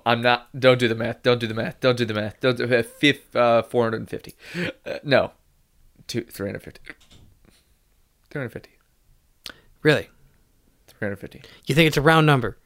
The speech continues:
Speaker 2: You think four twenty minus sixty-nine has a zero at the end of it?
Speaker 1: Uh, four nineteen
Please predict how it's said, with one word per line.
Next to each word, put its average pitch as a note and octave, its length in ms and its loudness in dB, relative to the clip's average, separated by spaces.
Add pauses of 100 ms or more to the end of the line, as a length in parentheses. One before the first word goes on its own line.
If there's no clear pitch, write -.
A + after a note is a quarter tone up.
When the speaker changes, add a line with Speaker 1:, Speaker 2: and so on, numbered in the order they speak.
(560)
Speaker 2:
You C#3 60 -4
think D3 160 0
four F3+ 160 6
twenty F3 180 8
minus D#3 240 4
sixty-nine D3+ 560 2
has B2+ 160 0
a B2+ 60 -2
zero A#2+ 320 2
at G2+ 80 -6
the G#2+ 100 -6
end F2 80 -8
of E2+ 60 -12
it? - 100 -14 (180)
Speaker 1:
Uh, B2 100 0
four C#3 200 0
nineteen B2 640 -8